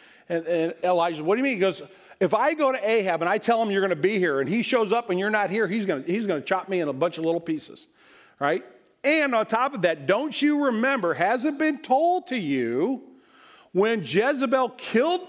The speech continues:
<coughs> excuse me, the prophets of the Lord, how I hid a hundred of the Lord's prophets?" I want you to see the zeal of Jezebel. Not so much the, the debate between Elijah and Obadiah.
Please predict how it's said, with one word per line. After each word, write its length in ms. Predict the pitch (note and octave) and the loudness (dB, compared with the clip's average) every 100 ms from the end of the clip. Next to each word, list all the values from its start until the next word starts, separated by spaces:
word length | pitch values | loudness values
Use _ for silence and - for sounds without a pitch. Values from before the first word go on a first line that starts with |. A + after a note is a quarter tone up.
| - - | -8 -8
<coughs> 120 | - | -14
excuse 340 | - - B3 A#3+ | -8 -2 0 0
me, 140 | E3+ - - - - _ _ _ - - - | -2 -6 -16 -18 -20 _ _ _ -20 -12 -4
the 80 | F#3+ | 0
prophets 400 | B3 B3+ A#3 - | 2 0 -2 -2
of 80 | G#3+ | 0
the 80 | |
Lord, 640 | F#3 F3 C#4+ B3+ D3+ F#3+ G3+ - _ _ _ _ - | 2 2 2 2 0 -4 -8 -18 _ _ _ _ -4
how 180 | F#3+ G#3 | 0 2
I 120 | G3+ | 2
hid 180 | G3+ A#3+ | 0 0
a 80 | G#3+ | -2
hundred 420 | - B3 C#4 B3 | 0 0 2 0
of 120 | G#3+ | 0
the 100 | G#3 | 0
Lord's 600 | E3 F3 F#3 F3+ E3+ - | 0 0 0 -2 -6 -14
prophets?" 680 | - - E3 E3 - - - _ _ _ _ _ - - - | -14 -8 -6 -6 -10 -20 -20 _ _ _ _ _ -20 -16 -4
I 60 | |
want 260 | D3+ F#3 F3+ | -2 -2 -2
you 60 | G#3+ | -4
to 60 | |
see 300 | G3 F3+ D#3+ | -2 0 0
the 180 | E3 D#3+ | 0 -4
zeal 840 | A2+ C3+ A3+ F#3 B2+ F3 B3+ - - - - - | -4 -4 -2 0 2 0 0 -4 -18 -20 -20 -4
of 180 | D#3+ C#3+ | -2 0
Jezebel. 560 | D#3+ A#3 D#3+ A#2+ G#2+ - | 0 0 -2 -4 -6 -6
Not 220 | B2 E3+ | -6 -2
so 80 | F#3 | 0
much 240 | F3+ F#3+ | 0 0
the, 120 | F3+ D3+ | -2 -2
the 200 | D3+ D3 | -2 -4
debate 400 | C3+ E3+ G#3 G3+ | 0 0 0 -4
between 300 | D3+ D#3 D3 | -6 -2 0
Elijah 500 | C3 D3 D#3+ D#3 D3+ | 2 0 0 -4 -2
and 100 | E3 | -4
Obadiah. 540 | C#3+ C3 E3 D#3 | -2 0 0 0